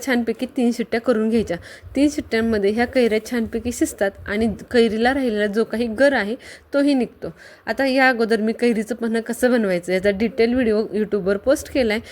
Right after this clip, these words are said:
खाली लिंक देते, जाऊन एकदा नक्की चेक करा. चला, इथे मी कैरीच्या तीन शिट्ट्या करून घेतल्यात, अगदी गाळ अशी ती शिजली गेली आहे. आता यामध्ये घालायचं आहे साधारण एक कपभर मी गूळ घातला आहे. आता कैरी तुमची किती आंबट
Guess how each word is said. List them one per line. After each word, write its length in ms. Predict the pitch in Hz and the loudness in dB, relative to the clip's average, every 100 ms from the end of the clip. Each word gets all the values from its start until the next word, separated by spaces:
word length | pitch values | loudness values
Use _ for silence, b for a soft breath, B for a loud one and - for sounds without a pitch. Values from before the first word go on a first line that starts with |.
| B | B
खाली 300 | - 240 254 | -2 0 2
लिंक 220 | 277 294 247 | 2 2 2
देते, 320 | 214 196 202 | 0 -2 0
जाऊन 260 | 208 196 | 0 0
एकदा 220 | 196 185 233 | 0 -2 0
नक्की 320 | 285 - 233 | 0 -2 -8
चेक 220 | - 170 | -6 -6
करा. 240 | - - - B B B - - | -6 -10 -10 B B B -16 -10
चला, 140 | 165 | -8
इथे 220 | 175 180 226 | -4 0 2
मी 100 | 240 - | 0 0
कैरीच्या 540 | 247 233 262 - 254 254 | 0 0 -2 -4 -6 0
तीन 160 | 277 285 | 0 0
शिट्ट्या 300 | 262 240 247 | -2 -2 -2
करून 320 | 247 233 247 | 0 2 2
घेतल्यात, 320 | 262 254 190 - B B | 2 0 -8 -8 B B
अगदी 240 | 226 220 | -4 -2
गाळ 280 | 233 262 269 | 2 2 4
अशी 240 | 254 - | 0 -2
ती 140 | 233 240 | -6 -6
शिजली 380 | 254 214 214 240 | -4 -4 0 2
गेली 280 | 233 170 | 2 0
आहे. 80 | 175 - B B | -4 -8 B B
आता 160 | 185 208 | -6 0
यामध्ये 420 | 220 262 247 220 | 2 2 2 0
घालायचं 520 | 233 208 180 175 202 | 0 0 0 -2 -4
आहे 100 | 240 | -6
साधारण 500 | - _ 196 180 220 - | -8 _ -4 -2 -2 0
एक 260 | 220 233 - | -2 -2 -2
कपभर 340 | 208 175 196 | -2 0 0
मी 160 | 196 262 | 0 -2
गूळ 260 | 233 277 | 2 4
घातला 400 | 254 240 - - | 4 2 -2 -6
आहे. 380 | - - - - - 180 | -12 -14 -20 -20 -12 -8
आता 80 | |
कैरी 340 | 196 233 240 240 | -2 2 2 2
तुमची 300 | 254 233 254 | -2 -2 -4
किती 280 | - - 302 | -8 -2 0
आंबट 260 | 233 220 | 2 0